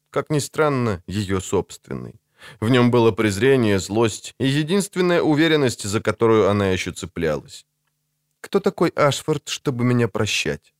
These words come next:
Кортес заморгал, словно впервые ее увидел.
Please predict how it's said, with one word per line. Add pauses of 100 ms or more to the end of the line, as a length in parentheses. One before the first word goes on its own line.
(520)
Кортес
заморгал,
словно
впервые
ее
увидел.